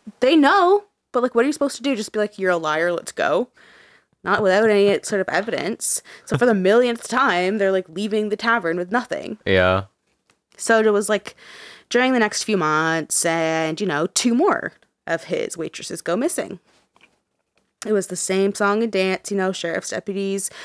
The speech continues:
Speaker 1: going to Joe again, questioning him relentlessly.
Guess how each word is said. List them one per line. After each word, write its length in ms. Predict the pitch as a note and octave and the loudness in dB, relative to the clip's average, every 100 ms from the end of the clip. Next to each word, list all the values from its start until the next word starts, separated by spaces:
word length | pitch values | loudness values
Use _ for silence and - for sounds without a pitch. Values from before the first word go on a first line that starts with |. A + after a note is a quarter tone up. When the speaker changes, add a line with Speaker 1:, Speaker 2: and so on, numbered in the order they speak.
| - - | -20 -8
Speaker 1:
going 220 | D#3 D#3+ | -4 -2
to 60 | G3 | -2
Joe 640 | F#3+ F#3+ F#3 F#3 F#3 F#3 - | 0 2 4 4 6 4 2
again, 1300 | F3 F#3+ G3 G#3 G3+ G3 F#3+ F#3+ F#3+ F#3+ F#3 F#3+ - - - | 0 2 2 2 4 4 2 2 2 2 2 -2 -4 -12 -20
questioning 540 | - D#3+ - F#3 F#3 G3 | -8 -6 -4 -4 -2 -2
him 260 | G#3 G#3 | -2 -2
relentlessly. 1400 | A3 G#3+ F#3+ - F3+ F#3+ - F#3+ F#3 F3+ F#3 F#3 F#3 | 0 0 -2 -2 -4 -4 -2 0 2 2 2 0 0